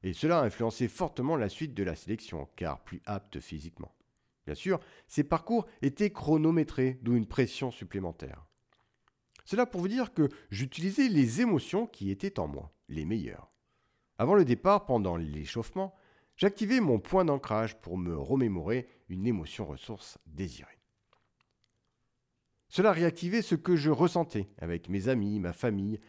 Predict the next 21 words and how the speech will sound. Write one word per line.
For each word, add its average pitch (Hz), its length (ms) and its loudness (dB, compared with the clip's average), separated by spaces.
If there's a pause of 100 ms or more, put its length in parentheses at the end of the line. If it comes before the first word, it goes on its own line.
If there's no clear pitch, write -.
(120)
la 135 100 0
sensation 190 420 -4
que 165 200 0
j'avais 147 400 2
quand 123 180 -2
j'étais 101 300 -2
avec 139 280 -2
eux, 113 120 -2
ce - 100 -12
que 85 220 -6
je 73 120 -8
voyais 110 480 -4
à 110 60 -2
ce 104 160 -10
moment-là, 113 560 -2 (220)
comment 113 240 2
ils 110 80 4
me 104 80 4
voyaient. 110 420 2 (640)
Cette 131 220 -2
ressource 208 360 -2